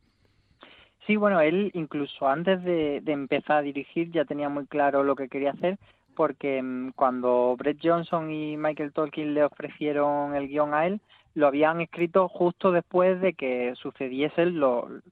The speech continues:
los hechos reales en los que se basa la serie, y, mm, y él dijo que no lo aceptó en ese momento porque era todavía una historia que habían hecho muy basándose,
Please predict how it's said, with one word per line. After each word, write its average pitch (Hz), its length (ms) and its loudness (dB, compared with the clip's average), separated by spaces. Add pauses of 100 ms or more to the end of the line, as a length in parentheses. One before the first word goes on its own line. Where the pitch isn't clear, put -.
(120)
los 131 220 2
hechos 151 420 2
reales 156 380 2
en 143 60 0
los 131 100 0
que 131 100 -8
se - 100 -8
basa 127 220 0
la 139 160 0
serie, 175 340 -2 (640)
y, 170 360 2
mm, 156 460 -4 (260)
y 202 100 0
él 190 180 4
dijo 208 300 0
que 147 180 2
no 147 280 0
lo 196 100 4
aceptó 202 300 -4
en 190 80 0
ese 190 160 -4
momento 185 420 2
porque 160 280 -4
era 156 220 4 (300)
todavía 165 280 4
una 180 80 2
historia 185 340 4
que 165 140 4
habían 147 340 2
hecho 170 240 -4
muy 165 340 -2 (160)
basándose, 165 920 0